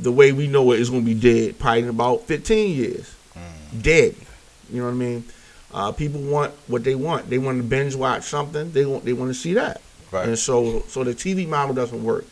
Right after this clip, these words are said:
Speaker 1: The radio model is, doesn't work the way F M radio doesn't.
Speaker 2: Okay.
Speaker 1: So on demand content is, is gonna continue to grow.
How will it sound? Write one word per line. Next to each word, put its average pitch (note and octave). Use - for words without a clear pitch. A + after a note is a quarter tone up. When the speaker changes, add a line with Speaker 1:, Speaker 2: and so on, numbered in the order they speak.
Speaker 1:
The A#2
radio D3+
model C3
is, A2+
doesn't A2
work G#2+
the A#2+
way A#2+
F C#3+
M A#2+
radio G#2
doesn't. -
Speaker 2:
Okay. -
Speaker 1:
So A2+
on D#3+
demand D3+
content C#3+
is, A#2+
is A#2+
gonna A#2
continue A#2+
to A#2
grow. A#2